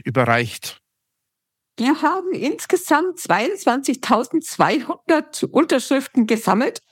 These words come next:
Speaker 2: Relativ spontan, nicht strukturiert. Wir haben einfach, A, unsere Mitglieder angesprochen. Wir haben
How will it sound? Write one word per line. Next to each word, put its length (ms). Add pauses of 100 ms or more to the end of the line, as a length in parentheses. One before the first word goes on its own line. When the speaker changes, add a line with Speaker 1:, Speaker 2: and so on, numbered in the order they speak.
(340)
Speaker 2:
Relativ 540
spontan, 840 (100)
nicht 300
strukturiert. 880
Wir 120
haben 160
einfach, 400 (760)
A, 220
unsere 320
Mitglieder 480
angesprochen. 920
Wir 200
haben 440